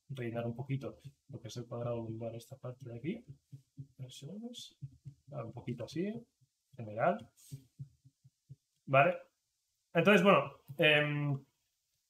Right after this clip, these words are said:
hemos arreglado un poquito la, la parte central, la, la estructural más, más importante. Vamos a traer un poquito esta parte, así un poco más para adelante.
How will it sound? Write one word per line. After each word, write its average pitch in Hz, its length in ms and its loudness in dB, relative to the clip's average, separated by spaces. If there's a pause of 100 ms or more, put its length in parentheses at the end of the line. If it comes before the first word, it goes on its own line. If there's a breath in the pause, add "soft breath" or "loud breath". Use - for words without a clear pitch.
(340)
hemos 185 220 2
arreglado 185 260 10
un 175 60 6
poquito 180 260 4
la, 143 220 10
la 139 140 4
parte 156 220 2
central, 139 320 0
la, 131 200 6
la 123 80 0
estructural 135 480 2
más, 135 480 2
más 131 400 -2
importante. 143 720 0 (240 loud breath)
Vamos 139 160 0
a - 40 -4
traer 139 180 2
un 135 60 0
poquito - 440 -8 (280)
esta 135 220 -18
parte, - 360 -16
así 117 240 -10
un 110 80 -8
poco 117 160 -14
más 120 120 -10
para 120 220 -4
adelante. 123 280 -8